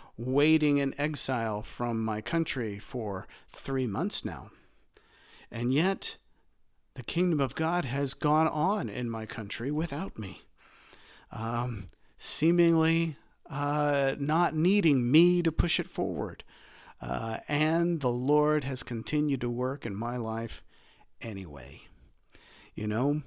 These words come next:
in spite of my impatience to get back or my impatience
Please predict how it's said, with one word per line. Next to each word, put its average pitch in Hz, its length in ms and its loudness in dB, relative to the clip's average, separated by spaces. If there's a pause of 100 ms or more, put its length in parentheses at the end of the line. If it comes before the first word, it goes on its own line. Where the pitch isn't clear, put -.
(760)
in 120 140 -2
spite 151 420 0
of 131 200 -2
my 123 340 -4
impatience 151 880 0
to - 140 -8
get 120 240 -8
back 131 300 -4
or 113 60 -6
my 110 300 -6
impatience 147 1120 0